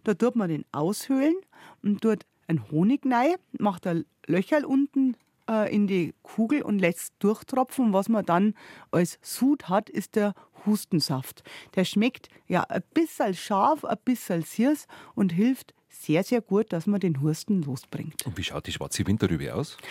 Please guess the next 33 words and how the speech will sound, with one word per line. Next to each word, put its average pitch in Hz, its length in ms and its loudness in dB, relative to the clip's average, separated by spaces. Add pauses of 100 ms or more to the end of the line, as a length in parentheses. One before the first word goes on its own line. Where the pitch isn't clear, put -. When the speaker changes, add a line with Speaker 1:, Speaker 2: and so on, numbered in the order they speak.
(220)
Speaker 1:
Ja, 180 120 4
das 214 140 0
ist 262 180 0 (160)
einfach 214 320 0
eine 185 280 2 (200)
Kugel 320 480 0
mit - 160 -6
einem 208 220 2
Durchmesser 240 520 2
von 190 180 -2
etwa - 260 -2
acht - 220 0
bis 185 200 -4
zehn 156 320 0 (280)
Zentimeter. 269 680 2 (120)
Speaker 2:
Aha. 160 280 -2
Speaker 1:
Außen 254 340 2
ist 226 100 0
es 220 140 0
eine 165 220 0
schwarze 147 560 -2
Schale 165 480 2 (260)
und 220 240 0
innen 220 240 4
ist 226 200 -4
es 233 120 -2
ein 185 300 2 (240)
weißes 135 640 -2
Fleisch. - 580 -6 (240)
Speaker 2:
Und 87 160 -4
wo 87 60 0
gibt's - 280 -8
die? 190 140 -2